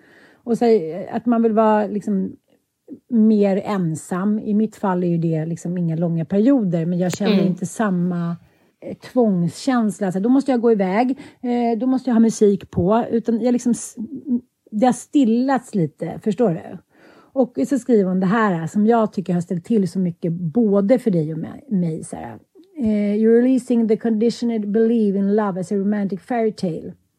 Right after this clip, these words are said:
Speaker 1: In favor as an opportunity to grow, evolve and learn to trust yourself."
Speaker 2: Mm.
Speaker 1: Då säger hon så här, "Men det här, din generationstrauma som har din familj, eh, nu måste du liksom bryta det och bli den som liksom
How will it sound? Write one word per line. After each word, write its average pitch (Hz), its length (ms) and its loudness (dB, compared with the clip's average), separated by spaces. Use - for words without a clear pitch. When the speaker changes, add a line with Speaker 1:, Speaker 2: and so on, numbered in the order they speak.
Speaker 1:
In 240 260 4
favor 247 540 4
as 226 240 -4
an 226 140 0
opportunity 220 580 -2
to 208 60 2
grow, 233 480 2
evolve 196 600 -2
and 190 220 -2
learn 196 360 0
to - 80 -12
trust 190 360 -6
yourself." - 640 -6
Speaker 2:
Mm. 196 340 0
Speaker 1:
Då 254 140 2
säger 214 240 0
hon 190 80 -2
så 214 80 -6
här, 208 60 0
"Men 220 100 2
det 220 60 2
här, 226 200 2
din 226 400 0
generationstrauma 233 1000 0
som 190 100 -2
har 196 80 0
din 185 180 -4
familj, 202 640 2
eh, 214 80 -2
nu 240 240 2
måste 240 300 2
du 196 240 2
liksom 190 260 -2
bryta 233 480 2
det 165 400 -2
och 196 120 -4
bli 180 720 0
den 185 420 -2
som 180 240 -6
liksom 165 580 -4